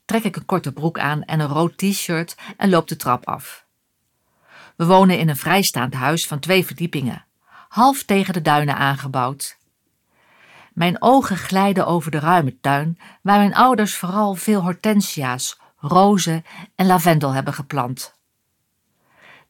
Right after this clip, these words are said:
Daan zit met vier boterhammen voor zijn neus op het terras. "Hey, zus,"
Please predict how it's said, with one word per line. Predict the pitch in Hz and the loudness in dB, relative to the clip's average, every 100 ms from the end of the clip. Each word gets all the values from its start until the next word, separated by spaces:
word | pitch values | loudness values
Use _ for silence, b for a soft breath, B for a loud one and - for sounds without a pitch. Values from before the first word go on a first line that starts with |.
| _ | _
Daan | 220 214 208 | 4 6 4
zit | 190 175 151 | 2 -2 -2
met | 135 | -6
vier | - 190 185 156 | -6 -2 -2 2
boterhammen | 156 156 156 143 147 | 0 0 -2 -2 -2
voor | 135 143 | -4 -6
zijn | 127 | -6
neus | 123 131 131 | -6 -6 -6
op | 147 | -8
het | 151 | -10
terras. | - 135 123 - - - _ _ _ _ _ _ _ _ _ _ _ _ | -6 -4 -4 -6 -8 -12 _ _ _ _ _ _ _ _ _ _ _ _
"Hey, | _ 170 214 131 - _ _ | _ 2 4 2 -4 _ _
zus," | 139 139 226 190 - - | -10 4 6 6 0 -14